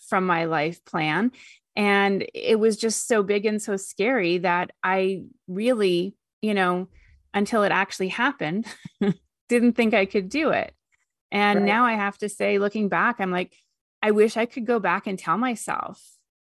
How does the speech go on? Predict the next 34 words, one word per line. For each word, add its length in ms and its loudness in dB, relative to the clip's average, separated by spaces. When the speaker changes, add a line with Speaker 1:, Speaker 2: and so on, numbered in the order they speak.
Speaker 1:
"You 240 0
can 180 2
do 200 4
this. 460 -6
You've 200 0
Speaker 2:
Right. 80 -8
Speaker 1:
got 400 2
this. 400 -6
Look 140 2
at 80 4
what 140 2
you're 200 0
already 460 2
doing. 760 0
And 160 0
how 140 0
can 180 -2
you 100 -2
possibly 560 -4
think 300 -4
you 60 -6
can't 360 -4
do 200 0
this?" 600 -6
And 160 4
I 40 6
Speaker 2:
Right. 80 2
Speaker 1:
think 200 2
we 140 2
all 200 2
need 220 2
that 180 -4
message 380 -8
sometimes. 1040 -10